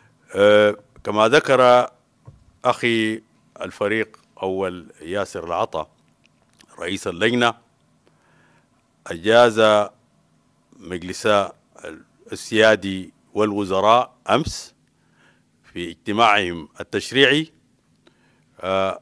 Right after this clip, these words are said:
قانونا لتعديلات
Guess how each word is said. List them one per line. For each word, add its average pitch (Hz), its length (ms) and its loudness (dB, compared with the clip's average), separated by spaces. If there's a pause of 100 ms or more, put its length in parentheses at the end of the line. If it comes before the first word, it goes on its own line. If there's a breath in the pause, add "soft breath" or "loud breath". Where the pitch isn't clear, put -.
قانونا 131 720 2 (720)
لتعديلات 104 1000 2